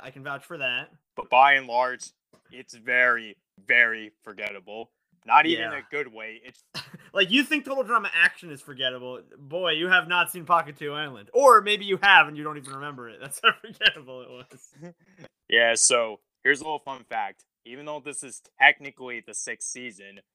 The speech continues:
Speaker 2: the Total Drama writers consider it season five point five. And I'm like,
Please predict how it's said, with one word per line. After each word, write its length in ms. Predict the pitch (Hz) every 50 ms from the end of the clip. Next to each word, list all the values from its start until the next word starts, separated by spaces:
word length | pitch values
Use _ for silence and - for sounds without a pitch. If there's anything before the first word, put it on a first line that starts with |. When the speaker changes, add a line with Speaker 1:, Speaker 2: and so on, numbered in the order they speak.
| _ _ _ _ _ -
Speaker 2:
the 80 | 110
Total 280 | - - 127 143 151 147
Drama 280 | - 143 143 143 139
writers 480 | 127 107 113 123 123 123 131 131 - -
consider 420 | - 117 110 - - 127 131 127 120
it 140 | 113 - -
season 460 | - - 131 131 123 123 127 120 113 _ _ _ -
five 300 | - 117 120 123 127 120 _ _
point 220 | 127 123 117 101 _ _ _ - -
five. 400 | 123 123 117 107 98 98 104 98 101 _ _ _ _ _ _ _
And 80 | 104 107
I'm 120 | 113 113
like, 260 | 110 110 110 110 110